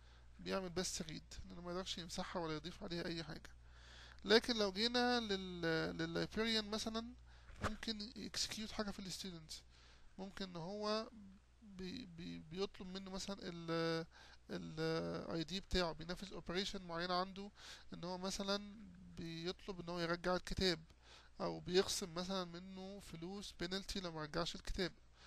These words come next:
and so on. ونفس العمليه في ال، في الستاف بتاع الجامعه وفي الجيست. بس هنلاقي مثلا ان هو في البوك كلايبريان يقدر يعمل ايه؟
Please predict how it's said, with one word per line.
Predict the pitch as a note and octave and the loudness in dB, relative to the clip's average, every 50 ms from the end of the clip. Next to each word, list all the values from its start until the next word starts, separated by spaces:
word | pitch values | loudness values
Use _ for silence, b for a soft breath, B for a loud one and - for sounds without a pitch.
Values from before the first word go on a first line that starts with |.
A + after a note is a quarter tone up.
| B B B B - | B B B B -8
and | F3+ F3+ - - - | -6 -4 -2 -2 -2
so | |
on. | F#3+ - - - A3+ - - - - B B B B B B B B - | -4 -6 -8 -12 -14 -18 -20 -20 -20 B B B B B B B B -6
ونفس | F3 F3 F#3+ F#3+ - - | -2 0 0 2 2 4
العمليه | G#3 F3+ F#3 G3 | 4 4 4 4
في | G3+ - G#3 | 2 2 0
ال، | F#3+ F3+ F3 E3+ E3 D#3+ D#3 D#3+ F3+ - - F3 | -6 -6 -6 -6 -4 -4 -4 -4 -4 -6 -10 -10
في | - - F3 | -8 -8 -8
الستاف | E3 D#3+ D3+ - - - - G#3 - - - | -6 -4 -4 -4 2 2 2 2 0 -4 -6
بتاع | - - E3 | 0 2 2
الجامعه | D#3+ D#3+ F3 F#3 G3 G#3 A#3 C#4 - - - - - - - - - B B B B B B - | 2 2 0 2 4 4 4 4 2 -8 -16 -18 -18 -18 -20 -20 -16 B B B B B B -12
وفي | G3+ F3 | -8 -8
الجيست. | F3 E3+ D#3+ F#3 A3 A#3 - - - - - B B B B B B B B B - | -6 -2 0 2 2 2 0 -6 -10 -20 -20 B B B B B B B B B 2
بس | G3 G#3 G#3+ - - | 4 6 6 6 4
هنلاقي | G#3 G3+ G3+ G#3+ | 4 6 6 4
مثلا | G#3+ G#3+ G#3 G#3 G#3 G#3+ | 4 4 0 0 0 -2
ان | G3 F#3 F3 | -2 -2 -2
هو | E3 E3+ G3 G#3+ G#3 G3+ | -2 -2 0 0 0 0
في | F3+ - | -2 -2
البوك | F#3 F3 D#3 - G3 A3 - - - - - - | -6 -8 -4 0 0 -2 0 -2 -8 -6 0 2
كلايبريان | F3+ F3 E3 E3 - G#3 G#3 G#3+ A3 A3 A3 G#3 F#3+ | 4 4 4 4 4 2 2 4 4 2 2 2 2
يقدر | G3 G3 F#3+ F#3 | 2 2 4 4
يعمل | F3+ F#3 F#3 F3+ E3+ E3 | 4 4 4 2 2 0
ايه؟ | E3 F3 | 0 0